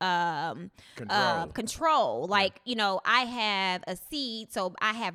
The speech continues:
Speaker 1: rights." No, no, ma'am. Y'all share a, a bond in the child,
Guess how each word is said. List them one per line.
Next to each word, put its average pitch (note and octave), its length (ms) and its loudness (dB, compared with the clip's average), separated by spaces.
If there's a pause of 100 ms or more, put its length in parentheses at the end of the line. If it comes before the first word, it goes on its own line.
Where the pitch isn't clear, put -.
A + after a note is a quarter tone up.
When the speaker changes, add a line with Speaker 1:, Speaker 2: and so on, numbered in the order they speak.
Speaker 1:
rights." G3 520 0
No, B3 500 0 (160)
no, A#3 240 -2
ma'am. F#3 560 -2
Y'all A3 280 2
share G3+ 400 -2
a, F#3+ 160 -4 (180)
a G3 60 -2
bond F#3 400 0
in F3 160 -8
the D#3+ 60 -10
child, E3 580 -2